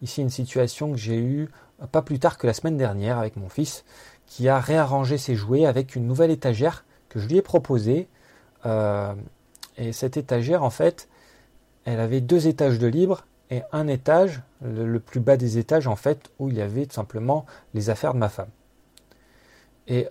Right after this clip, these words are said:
euh, donc, il a rangé tous ses jouets sur les étagères de libre. Et voilà qu'il essayait de récupérer l'étagère du bas qui était, euh, déjà bien occupée par les affaires de ma femme. Malheureusement, nous n'avions pas de place pour les déplacer.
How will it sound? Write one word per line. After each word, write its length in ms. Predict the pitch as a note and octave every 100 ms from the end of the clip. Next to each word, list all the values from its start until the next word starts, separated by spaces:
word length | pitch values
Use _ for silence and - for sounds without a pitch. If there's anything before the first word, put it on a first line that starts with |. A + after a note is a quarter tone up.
| A#2
euh, 120 | G#2
donc, 220 | A#2 -
il 80 | B2+
a 60 |
rangé 260 | A#2+ D3 E3
tous 140 | D#3+
ses 180 | F3 E3+
jouets 240 | C#3 C#3+ C#3+
sur 360 | - A2+ G2+ -
les 240 | A#2 G#2+
étagères 380 | G#2 G#2+ G2 G2
de 100 | B2
libre. 320 | F3 F#3+ - _ _ _ -
Et 60 | B2+
voilà 400 | A#2+ C3 F#3+ G#3+ _ - _ _
qu'il 260 | - F3+
essayait 280 | D#3 B2+ D3+
de 100 | D3
récupérer 720 | A2 C3+ D#3 D3 C3 A#2+ C3 D#3
l'étagère 800 | C#3 C3 A#2+ G#2+ A#2+ C#3+ D#3+ A#2
du 200 | G2+ A2
bas 360 | A2 A#2+ D#3+ - _ _ _ _ -
qui 80 | A#2
était, 420 | - B2 A#2+ - -
euh, 120 | A2 G2+
déjà 300 | A#2 B2 G#2+
bien 240 | G2+ C3
occupée 400 | C3 - C3+ C3+
par 160 | B2+ G#2
les 140 | G2+
affaires 220 | G#2+ B2
de 40 | A2
ma 100 | F#2
femme. 300 | C3+ C3+ G2
Malheureusement, 500 | A2 C3+ A#2 G#2+ C3+
nous 80 | C3
n'avions 280 | G#2+ A2+ G#2
pas 220 | - D#3+
de 80 | B2+
place 480 | - B2+ C#3+ - - _ _
pour 140 | - C3
les 100 | A#2
déplacer. 460 | A#2 A2+ A2 G#2+